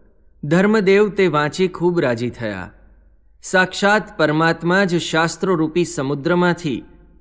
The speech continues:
આવા રત્નો શોધી શકે. એ ગુટકો તેમના નિત્ય અધ્યયનનો ગ્રંથ બની ગયો.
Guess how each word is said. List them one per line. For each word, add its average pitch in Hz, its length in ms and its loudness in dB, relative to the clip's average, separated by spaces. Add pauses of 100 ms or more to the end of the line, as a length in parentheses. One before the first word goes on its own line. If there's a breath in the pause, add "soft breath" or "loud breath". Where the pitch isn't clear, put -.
(120)
આવા 151 340 4
રત્નો 160 440 0
શોધી 127 360 -6
શકે. 107 520 -10 (560)
એ 139 140 0
ગુટકો 151 680 -4 (300)
તેમના 202 360 2
નિત્ય 180 480 0
અધ્યયનનો 170 920 0
ગ્રંથ 151 340 -4
બની 123 280 -4
ગયો. 98 340 -8